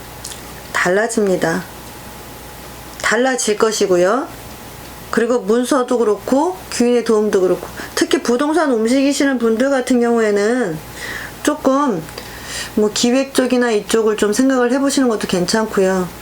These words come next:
또 누가 알아요? 갑자기 또 훅 하고 목돈 턱 하고 떨어질 수도 있으니까, 뭐 로또까지는 아니어도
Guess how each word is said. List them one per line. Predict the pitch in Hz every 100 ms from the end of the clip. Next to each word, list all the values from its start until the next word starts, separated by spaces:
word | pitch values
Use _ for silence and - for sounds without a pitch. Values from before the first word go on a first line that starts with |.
| - -
또 | 285 240
누가 | 240 269 226
알아요? | 190 226 233 269 302 - -
갑자기 | - 208 - 254 226
또 | 226
훅 | 220 262 269
하고 | 277 240 202
목돈 | 185 - 220 202 - -
턱 | - - -
하고 | 269 226
떨어질 | 247 262 240 220
수도 | - 185
있으니까, | 180 208 190 190 202 254 - - - - - -
뭐 | 180 180
로또까지는 | 202 220 254 240 196 190 190 190
아니어도 | 185 185 165 175 220 302